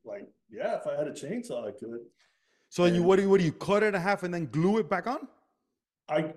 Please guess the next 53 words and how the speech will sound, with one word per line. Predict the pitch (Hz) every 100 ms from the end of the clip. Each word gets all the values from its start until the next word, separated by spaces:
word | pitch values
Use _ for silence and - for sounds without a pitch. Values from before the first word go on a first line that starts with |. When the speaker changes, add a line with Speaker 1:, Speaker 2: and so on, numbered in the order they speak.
| -
Speaker 1:
well, | 147 151 151 147 - - _ _ _ -
I | 151
s-, | - -
I | 160
didn't | 170 175
have | 160
a |
chainsaw, | 165 160 156 - 127 127
and | 120
Joe, | 135 135 - - _ _
and | 135 123
Joe's | 131 123
like, | 127
"Well, | 120 120 - 127
go | 151
to | 160
Home | 160 156
Depot | 151 160 156 143 135
and |
buy | 117 117 113
one." | 110 107 107 107 _ _ _ _ 120
And | 120 120 113 113
when | 135
I |
was | 135 127
there, | 147 139
I |
found | 127 151 135 127 123
hardware | 147 143 139 123 120 117
where | 117 120
I |
could, | 120 120 113 _
I | 123
had | 120 120
long | 147 139 131
pieces | 147 143 120
of | 113
steel | - 139 135 117 113
that |
I | 113
could | 104 -
put | 135
underneath, | 131 123 123 127 120 - -
pull | 190 156 156
it |
together, | 139 135 143 131 120
and | 120
use | 117 -
screws | - 127 127 117 104
to | 104
hold | 110 98
it | 110
together. | 101 101 95 95